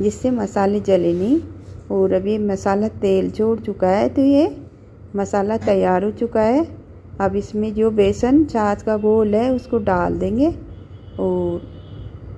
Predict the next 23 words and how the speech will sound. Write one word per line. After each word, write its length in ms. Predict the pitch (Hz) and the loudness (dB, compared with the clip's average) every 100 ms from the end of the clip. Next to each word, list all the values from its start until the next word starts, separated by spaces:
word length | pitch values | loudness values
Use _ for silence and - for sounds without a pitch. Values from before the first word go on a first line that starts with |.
| - - - - - - | -16 -14 -14 -14 -12 -6
इसमें 360 | 208 - 233 | -4 -2 0
पानी 340 | - 190 190 214 | 2 2 2 0
डालेंगे। 500 | 208 190 180 190 269 330 233 | 2 2 2 2 2 2 -2
मैंने 260 | 220 208 | -2 -2
दो 200 | 202 214 | 0 0
गिलास 440 | 196 190 190 196 202 | 2 0 0 0 0
छाछ 320 | 220 190 196 | 0 2 0
लिया 200 | 220 202 | -2 0
है, 160 | 185 214 | 0 0
उसका 320 | 233 - 262 339 - - - - - - - | -4 -2 -2 -2 -4 -8 -8 -10 -10 -10 -2
डबल 320 | 208 202 196 | 2 2 2
पानी 340 | 190 185 196 | 2 0 0
डाल 300 | 208 202 185 | 0 0 0
दिया 200 | 180 190 | -2 0
है 120 | 214 254 | 2 0
इसमें, 300 | - 269 339 - - - - - - - - - - - - - - | 0 2 2 -2 -10 -12 -12 -12 -12 -14 -16 -18 -18 -16 -16 -14 -2
क्योंकि 260 | 214 214 247 | 2 2 0
मेरी 240 | 240 214 | 0 -2
छाछ 400 | - 220 202 208 | -4 0 0 0
खट्टी 320 | - 226 - 214 | -2 -6 -4 -2
है। 300 | 196 247 339 - - - - - - - - - - - - - - | 0 0 -2 -6 -16 -16 -16 -16 -14 -14 -14 -14 -12 -12 -12 -10 -4
अगर 140 | 196 | 2
आपकी 460 | 208 196 196 - | 4 2 -2 -8